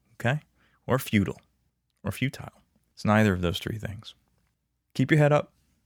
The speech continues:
Keep reaching for the stars. Check us out at retrotimepodcast dot com.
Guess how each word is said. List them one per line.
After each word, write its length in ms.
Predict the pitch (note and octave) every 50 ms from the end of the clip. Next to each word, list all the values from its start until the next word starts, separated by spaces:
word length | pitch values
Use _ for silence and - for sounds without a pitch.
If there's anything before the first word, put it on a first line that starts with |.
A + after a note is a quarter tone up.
| _ _ _ _ _ _ _ _ _ _ _ _ _ _
Keep 200 | - - B2 -
reaching 240 | B2 A2+ G#2+ - A2+
for 100 | G#2 G#2
the 80 | G#2 G#2
stars. 480 | - - E2+ - - - - - - _ _ _ _ _ _ _ _ _ _ _ _ _ -
Check 200 | - - - B2
us 100 | A2 A#2+
out 140 | A2+ G#2
at 80 | G2+ F#2+
retrotimepodcast 1200 | G2 A2 A2+ - - A#2 A2 - - A#2 A2+ A2 G#2 G2+ A#2+ A#2 A2+ G#2+ - - A#2 A2 A2 G#2+ -
dot 280 | - A2+ A2 G#2+ G2+
com. 460 | - - A#2 A#2+ C3 C#3+ D3+ D#3+ D#3+